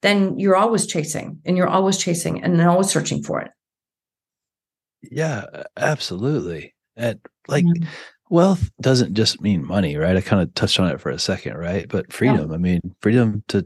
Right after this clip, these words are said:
Speaker 2: you know, create how we wanna create what we wanna create. That's time wealth.
Speaker 1: Yeah.
Speaker 2: And s-,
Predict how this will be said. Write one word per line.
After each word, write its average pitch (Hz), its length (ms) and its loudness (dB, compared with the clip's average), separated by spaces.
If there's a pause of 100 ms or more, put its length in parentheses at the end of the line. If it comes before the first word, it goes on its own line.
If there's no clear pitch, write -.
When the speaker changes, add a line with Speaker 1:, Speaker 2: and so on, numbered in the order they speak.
(180)
Speaker 2:
you 104 80 -2
know, 98 60 0
create 104 300 0
how 110 140 2
we 107 60 4
wanna 101 180 2
create 101 300 0
what 98 140 -2
we 98 80 0
wanna 92 180 -2
create. 90 380 0
That's 87 180 -4
time 95 280 -2
wealth. - 280 -10 (360)
Speaker 1:
Yeah. 196 340 4
Speaker 2:
And 180 100 2
s-, - 140 -4